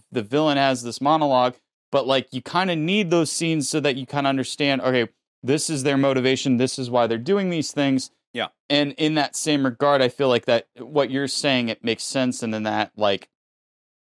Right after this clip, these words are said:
Speaker 1: we're missing, uh, either a motivation or, or something there, a little more clear motivation. And, like, that's, that's, I think, again, it goes back to stakes and clarity in this movie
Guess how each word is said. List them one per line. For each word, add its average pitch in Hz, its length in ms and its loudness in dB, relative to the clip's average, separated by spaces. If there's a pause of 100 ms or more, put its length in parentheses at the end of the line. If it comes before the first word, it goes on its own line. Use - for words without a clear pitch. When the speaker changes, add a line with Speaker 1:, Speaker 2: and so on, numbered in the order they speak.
Speaker 1:
we're 110 160 -2
missing, 139 640 0 (480)
uh, 117 300 2 (760)
either 135 400 4
a 117 140 0
motivation 147 920 2
or, 117 500 0
or 120 160 2
something 156 680 0
there, 113 440 2 (360)
a 120 60 2
little 147 220 2
more 135 140 2
clear 180 480 0
motivation. 113 640 2
And, 139 80 -4
like, 143 160 0
that's, 190 260 -2
that's, - 420 -4
I 156 120 2
think, 151 240 -6 (200)
again, 139 300 0
it 123 60 0
goes 131 160 -2
back 120 300 0
to 113 280 -2 (400)
stakes - 640 -4
and 120 140 -6
clarity 113 540 2
in 110 100 0
this 98 200 -6
movie 110 500 0